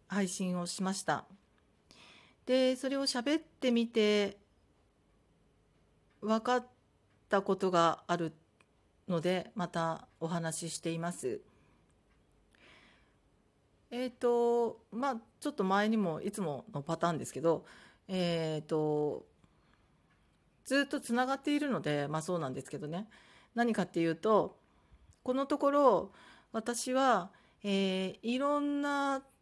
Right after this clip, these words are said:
テーマの、えー、自分が興味を持つキーワードのようなものが、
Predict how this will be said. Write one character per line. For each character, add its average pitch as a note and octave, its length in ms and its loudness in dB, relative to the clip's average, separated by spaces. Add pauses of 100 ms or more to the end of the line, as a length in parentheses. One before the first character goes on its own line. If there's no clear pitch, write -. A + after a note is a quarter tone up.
テ C#4+ 220 0
ー - 20 2
マ G3 160 2
の、 F3 480 -2 (800)
え F#3 60 -6
ー、 F3+ 180 -2
自 F3+ 180 -2
分 C4 180 0
が C#4 140 -2
興 E4+ 240 0
味 A#3+ 140 2
を F3+ 80 0
持 E3 140 0
つ C#3+ 440 -4 (1000)
キ C#4 240 -2
ー - 20 0
ワ C#4 180 4
ー - 40 2
ド D3 200 0
の C#3+ 80 0
よ D3 160 0
う - 20 -2
な C#3+ 80 -2
も C3+ 140 -4
の C#3 140 -6
が、 F#3 340 0